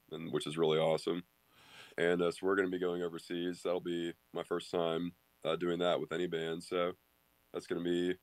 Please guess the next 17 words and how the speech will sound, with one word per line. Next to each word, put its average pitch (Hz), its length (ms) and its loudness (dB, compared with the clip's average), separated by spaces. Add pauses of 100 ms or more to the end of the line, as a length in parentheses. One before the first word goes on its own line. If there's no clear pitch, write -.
(280)
pretty 90 220 -2
awesome. 90 480 -2 (880)
And, 85 380 0
uh, 87 400 2
but 101 100 0
yeah, 135 180 2
other 139 200 -2
than 160 140 -12
that, 139 360 -4
nothing 131 420 -12
really 117 280 -2
else 98 300 -4
on 85 120 -6
the 92 60 -6
books 90 300 -12
right 78 160 -6
now. 78 220 -14